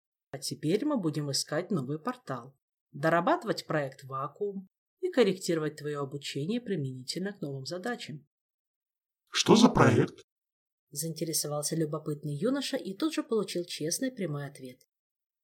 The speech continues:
Speaker 1: «Помнишь, я тебе рассказывал, что в первом оазисе разрабатывалось секретное оружие против меня?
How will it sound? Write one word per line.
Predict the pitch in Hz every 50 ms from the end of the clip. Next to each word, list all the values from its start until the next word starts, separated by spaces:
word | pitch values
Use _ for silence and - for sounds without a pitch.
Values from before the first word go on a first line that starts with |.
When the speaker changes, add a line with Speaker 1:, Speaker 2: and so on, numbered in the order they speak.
| _ _ _ _ _ _ _ _ _ _ _
Speaker 1:
«Помнишь, | - 226 302 320 254 175 147 147 143 - - -
я | 151 156 147
тебе | 143 - - 147 147 147
рассказывал, | 143 143 143 - - 269 302 262 165 151 139 131
что | - - - -
в | 151 -
первом | - - 180 160 151 151 147
оазисе | - - 156 165 233 285 277 - 156 - - 156
разрабатывалось | 151 156 147 160 165 160 156 170 170 170 170 175 175 170 170
секретное | - - 170 - 175 196 190 190 - 185 185
оружие | - - 277 311 320 247 - - 135
против | 127 - 135 135 - - 139 - -
меня? | 147 139 135 127 123 123 143